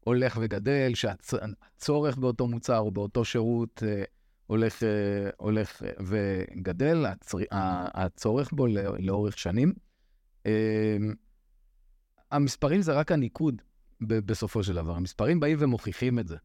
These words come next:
אה, כל אחד יש לו איזושהי דעה מסוימת על מותג מסוים, כן?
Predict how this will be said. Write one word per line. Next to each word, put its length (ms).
אה, 500
כל 180
אחד 220
יש 140
לו 80
איזושהי 280
דעה 300
מסוימת 600
על 160
מותג 480
מסוים, 500
כן? 200